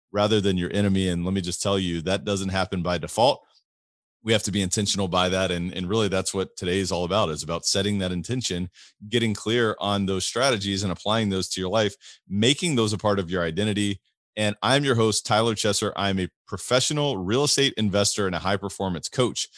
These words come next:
It is my job to decode the stories, habits, and multifaceted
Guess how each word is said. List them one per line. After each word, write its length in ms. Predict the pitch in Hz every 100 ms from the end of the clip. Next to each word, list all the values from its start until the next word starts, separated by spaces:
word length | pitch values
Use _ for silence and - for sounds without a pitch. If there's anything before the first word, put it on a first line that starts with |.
| - - _
It 100 | 139
is 100 | 120
my 160 | 120
job 380 | 98 95 107 113
to 100 | 98
decode 560 | 90 98 107 - 98 90
the 80 | 85
stories, 520 | - 110 117 113 101
habits, 440 | 92 98 98 90
and 140 | 82 82
multifaceted 880 | 95 120 135 - 107 104 107 98